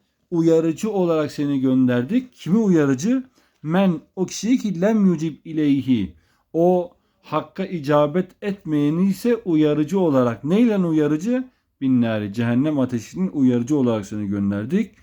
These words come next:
Ve la tüselû, sen sorulmazsın, mesul değilsin.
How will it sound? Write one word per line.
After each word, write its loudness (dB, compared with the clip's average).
Ve 4
la 4
tüselû, -4
sen 0
sorulmazsın, 0
mesul -2
değilsin. 0